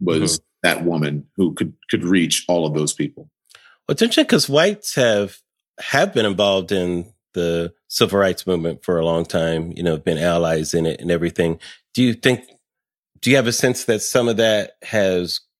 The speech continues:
Speaker 2: gone away or that it needs to be redefined or something, uh, the allyship?
Speaker 1: Well, I do think it needs to be redefined. And I did something on my
Speaker 2: Mm-hmm.
Speaker 1: podcast where I talked about,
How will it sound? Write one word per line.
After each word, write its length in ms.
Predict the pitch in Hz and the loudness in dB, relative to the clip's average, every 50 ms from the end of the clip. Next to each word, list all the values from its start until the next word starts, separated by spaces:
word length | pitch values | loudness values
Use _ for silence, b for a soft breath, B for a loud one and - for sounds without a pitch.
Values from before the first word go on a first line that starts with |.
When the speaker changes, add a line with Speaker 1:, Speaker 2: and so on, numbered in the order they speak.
| _ _ _ | _ _ _
Speaker 2:
gone 260 | - 110 107 104 101 | 0 2 2 4 2
away 340 | 98 90 92 107 120 156 233 | 2 2 2 2 2 2 0
or 140 | 285 254 143 | 0 0 0
that 220 | 107 104 101 95 | 0 0 2 2
it 60 | 95 92 | 0 0
needs 260 | 101 101 90 - - | 0 -2 -2 -4 -4
to 120 | - 104 82 | -2 -2 0
be 520 | 87 98 92 92 92 90 87 87 87 80 80 | 0 2 2 2 2 0 0 -2 -4 -4 -2
redefined 800 | 92 104 101 82 - - - - 110 110 127 156 180 196 208 202 208 | -2 -2 0 0 -2 0 2 2 4 4 4 2 2 0 0 -2 -2
or 80 | 202 | -4
something, 600 | 196 - 202 196 196 202 196 196 196 196 170 147 - | -2 0 0 -2 0 0 0 0 0 0 -2 -4 -4
uh, 180 | 110 107 101 101 | -2 0 0 0
the 100 | 92 101 | 0 -2
allyship? 800 | 82 101 110 120 139 156 165 170 165 - - 185 190 190 _ _ _ _ _ _ _ _ - | 0 0 2 2 2 2 2 0 -2 -2 -2 -2 -4 -4 _ _ _ _ _ _ _ _ 0
Speaker 1:
Well, 120 | 139 131 | 2 4
I 40 | 117 | 4
do 120 | 131 143 | 4 4
think 200 | 139 143 156 143 135 | 4 4 4 2 4
it 60 | 123 | 2
needs 180 | 127 123 - - | 2 2 0 0
to 60 | 110 | 0
be 120 | 113 107 | 2 2
redefined. 440 | 101 110 107 95 98 - 107 95 87 87 | 4 2 2 2 0 0 0 0 0 2
And 80 | 90 101 | 0 0
I 40 | 104 | 0
did 240 | 101 123 127 101 - | 2 0 0 0 0
something 340 | - 123 107 - 113 107 104 | 0 0 0 0 0 0 2
on 80 | 98 | 2
my 100 | 95 95 | 2 0
Speaker 2:
Mm-hmm. 140 | 80 80 110 | 0 -2 -2
Speaker 1:
podcast 440 | 101 101 98 - 104 92 85 - - | -2 -4 -2 -2 -2 -2 -2 -2 -2
where 120 | 90 85 | -2 -2
I 40 | 82 | -2
talked 320 | - - 104 95 - - | -2 -2 -2 -2 -2 -2
about, 440 | 95 82 87 85 85 82 82 85 - | -2 -2 0 0 0 0 -2 -4 -6